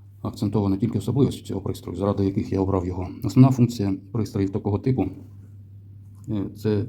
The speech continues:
вимірювання струму без необхідності розрізати досліджуване коло. При вимірюванні,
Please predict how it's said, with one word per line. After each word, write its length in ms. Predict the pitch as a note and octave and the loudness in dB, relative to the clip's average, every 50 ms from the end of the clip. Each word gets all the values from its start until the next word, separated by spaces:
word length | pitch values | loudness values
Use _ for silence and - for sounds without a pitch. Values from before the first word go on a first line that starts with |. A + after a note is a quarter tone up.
| - - - | -6 -10 -2
вимірювання 480 | G#2 G#2+ G#2+ A2 G#2+ G2+ F#2+ F#2+ F#2+ F#2+ | 2 4 6 8 8 8 6 4 4 2
струму 300 | - - B2+ C3+ B2+ G2+ | 4 6 8 8 8 8
без 140 | G2 G2 F#2 | 6 4 4
необхідності 580 | G#2 G2+ G2 - G#2+ A#2 B2+ - - G#2+ G#2+ | 4 2 2 0 2 4 4 4 4 -2 -4
розрізати 540 | G2+ - A#2+ G#2+ G2 G2+ G2 G2 A#2 A2+ G2 | -2 0 0 0 0 0 0 0 0 0 -2
досліджуване 480 | F2+ F#2+ - - G2 G2+ G2 G2 G2 G2 | -6 -6 -6 -6 -4 -2 0 2 0 0
коло. 280 | G2+ F#2+ F2+ E2+ - - - - - - - - - - - - - - - - - - - - - - - - - - - - - - A#2 | 0 -4 -6 -6 -8 -12 -18 -20 -20 -20 -18 -18 -18 -18 -20 -20 -20 -20 -20 -20 -20 -20 -20 -20 -20 -20 -20 -20 -20 -20 -20 -14 -12 -8 -2
При 120 | - A2 G#2+ | 2 2 6
вимірюванні, 520 | A2 A2+ A#2+ A2+ G#2 F#2+ G#2 G2 G2 F#2+ | 6 8 8 8 6 6 6 6 6 4